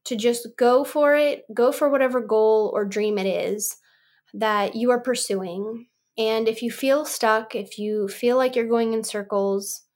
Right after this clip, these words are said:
revisit this episode, come back to it, and, and maybe you can use some of the tools from my toolbox on achieving goals and on getting work done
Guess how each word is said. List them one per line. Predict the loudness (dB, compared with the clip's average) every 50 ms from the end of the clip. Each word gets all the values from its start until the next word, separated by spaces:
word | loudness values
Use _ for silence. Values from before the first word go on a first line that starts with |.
| _ _ _ _ _ _ -4
revisit | -2 -2 0 0 0 -2 -2 -4 -4
this | -4 -4 -4
episode, | -6 -4 -4 -6 -4 -2 -2 0 0 0 -2 -2
come | -6 -4 -2
back | -2 -2 -2 -2 -6 -8
to | -4 0 0
it, | 2 2 2 2
and, | 0 0 0 -2 -2 -4 -4
and | -4 -2 -2
maybe | -2 -2 -2 -2
you | -2 -2 -2 -2
can | -2 -2 -2 -2 -2 -2 -4 -6 -8
use | -8 -8 -6 -6 -4
some | -4 -2 -2
of | -2 -2
the | -4 -4
tools | -6 -4 -2 0 0 0 -2 -4
from | -6 -4 -2
my | -2 -2 -2
toolbox | -2 -2 -2 -2 0 0 0 0 0 0 -2 -6 -10 -10 -10 -10 -12 _ _ _ _ _ _
on | -2 -2 0 0 0 0 0 0 0 0 -2 -4 -8 _
achieving | -12 -10 -4 -4 -2 0 0 0 0
goals | 0 0 0 0 -2 -4 -6 -6 -8 -8 -8 -8
and | -6 -6 -4
on | -4 -2 -2 -2 -2 -2 -2 -2 -4 -6 -12 -18 -10 -4
getting | -2 0 0 0 0 -2
work | -2 -2 -4 -6 -8 -8
done | -8 -6 -6 -6 -6 -10 -12 -14